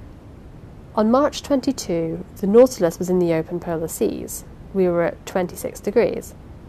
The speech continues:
For five days we had lived on the reserve on board, and what was left of the respirable air must be kept for the workers. Even now, as I write, my recollection is still so vivid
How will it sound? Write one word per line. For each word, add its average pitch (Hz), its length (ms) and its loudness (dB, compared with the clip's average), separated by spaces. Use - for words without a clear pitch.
For - 120 -4
five 277 320 8
days 196 380 6
we 190 100 4
had 190 140 2
lived 196 240 4
on 220 100 4
the 240 80 6
reserve 180 400 4
on 175 160 0
board, 170 380 0
and 202 120 0
what 220 120 8
was 254 160 4
left 220 480 4
of 202 140 -2
the 190 100 0
respirable 214 720 0
air 180 440 -4
must 185 400 -4
be - 60 -18
kept - 300 -6
for - 140 -12
the 170 80 -2
workers. - 640 -4
Even 247 300 4
now, 220 280 4
as 185 160 2
I 185 80 4
write, 196 580 0
my 202 140 0
recollection 220 760 2
is 190 120 -6
still 214 240 0
so 277 220 4
vivid - 500 0